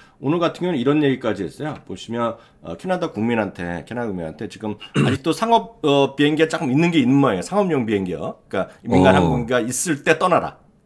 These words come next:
Speaker 1: 있을 때 떠나라.
Speaker 2: 아,
Speaker 1: 그런
Speaker 2: 있을 때 떠나라?
Speaker 1: 네, 그런 표현을
Speaker 2: 어.
Speaker 1: 썼습니다, 오늘날. 있을 때. While they still can. 이거 있잖아요. 아, 지금 비행기가
Speaker 2: 어.
Speaker 1: 있을 때 떠나라는 그런 의미입니다.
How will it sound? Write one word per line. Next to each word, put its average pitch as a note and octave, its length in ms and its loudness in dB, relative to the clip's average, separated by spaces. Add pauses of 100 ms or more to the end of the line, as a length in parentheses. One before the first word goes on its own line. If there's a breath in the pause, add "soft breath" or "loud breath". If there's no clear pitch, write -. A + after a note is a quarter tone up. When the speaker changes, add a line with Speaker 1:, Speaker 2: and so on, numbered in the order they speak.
(100)
Speaker 1:
있을 A#2 220 -6
때 E2+ 200 -6
떠나라. B2+ 240 0
Speaker 2:
아, G2+ 320 4
Speaker 1:
그런 F2 120 4
Speaker 2:
있을 A2+ 320 0
때 A2 120 2
떠나라? G2 440 4
Speaker 1:
네, F3 60 4
그런 A#3 220 8
표현을 G#3+ 240 2
Speaker 2:
어. - 40 -2
Speaker 1:
썼습니다, A#2 320 -4
오늘날. E2 360 -12 (160 soft breath)
있을 D3 220 -6
때. - 140 -6 (200 loud breath)
While C#3 400 4
they C#3+ 180 2
still D#3 440 -6
can. D3 340 -6 (200)
이거 A#2+ 180 -2
있잖아요. F2 300 -8 (280)
아, D#2+ 140 -16
지금 - 220 -12
비행기가 D#2+ 320 4
Speaker 2:
어. B2 40 2
Speaker 1:
있을 A2+ 300 -6
때 D3 240 0
떠나라는 D#3 400 0
그런 B2 260 -2
의미입니다. F2 400 -8